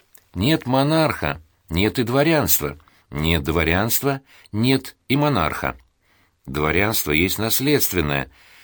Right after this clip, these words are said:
порядок требует, чтобы некоторые люди воспитывались для отправления некоторых должностей, и чтобы монарх знал,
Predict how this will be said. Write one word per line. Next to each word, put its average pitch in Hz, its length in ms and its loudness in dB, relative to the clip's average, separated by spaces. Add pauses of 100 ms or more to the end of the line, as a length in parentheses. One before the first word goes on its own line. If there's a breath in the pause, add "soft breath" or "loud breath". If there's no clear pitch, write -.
(140 soft breath)
порядок 147 440 2
требует, 73 460 -2 (680)
чтобы 82 580 0
некоторые 95 520 0
люди 95 260 2
воспитывались 92 800 -2 (360 loud breath)
для 82 220 0
отправления 101 600 0
некоторых 107 440 -2
должностей, 95 720 0 (340)
и 65 120 -4
чтобы 78 320 -2
монарх 90 420 -2
знал, 123 380 -2